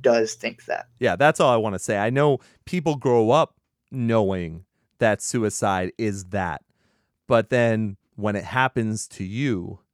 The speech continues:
Speaker 2: you know, when you're thinking about it, you're really <laughs> not thinking about anyone else, because you're thinking,
Speaker 1: Exactly.
Speaker 2: you know, "I don't have enough money to survive. I can't support my family. I, you know, have no love in my life. I'm never going to find anything. I'm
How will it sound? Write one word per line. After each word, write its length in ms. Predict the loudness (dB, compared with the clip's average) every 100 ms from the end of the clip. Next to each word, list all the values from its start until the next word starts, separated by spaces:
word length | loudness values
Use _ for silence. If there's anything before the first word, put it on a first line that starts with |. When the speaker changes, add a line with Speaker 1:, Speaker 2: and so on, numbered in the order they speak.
| -8
Speaker 2:
you 120 | -6
know, 100 | -4
when 200 | -4 -2
you're 180 | 2 2
thinking 360 | 0 -6 -6 -6
about 320 | -6 -6 -6
it, 180 | -8 -12 _ _ -8
you're 240 | 0 0
really 360 | 0 2 2 2
<laughs> 20 |
not 260 | 2 -2 -4
thinking 300 | -6 -4 -2
about 240 | 0 0
anyone 360 | 0 -2 -4 -6
else, 320 | -10 -16 -20 _ _ _ -4
because 220 | 0 0
you're 100 | 0
thinking, 500 | 0 -2 -2 -2 -2
Speaker 1:
Exactly. 260 | -4 -16 -20 _ _ _ -4
Speaker 2:
you 120 | 0
know, 140 | 2
"I 100 | 2
don't 220 | 2 2
have 240 | 4 2 2
enough 260 | 0 -2
money 300 | -2 0 -2 -2
to 100 | -4
survive. 600 | -4 2 4 4 4 2
I 80 |
can't 300 | -2 -4 -4
support 420 | -4 -6 -2 -2 0
my 140 | -4
family. 600 | -4 -2 -2 -4 -4 -4
I, 380 | -2 0 -2 -4 -10 _ _ _ -6
you 140 | -2
know, 160 | -2 0
have 300 | 2 2 4
no 160 | 0
love 340 | 2 4 4 2
in 120 | -2
my 160 | -2 0
life. 320 | 0 0 -2
I'm 160 | -4 -2
never 300 | -2 -2 -2
going 300 | -2 -2 -4
to 60 |
find 400 | -4 -2 -2 -2
anything. 640 | -4 -4 -6 -4 -4 -4 -4
I'm 300 | -4 -6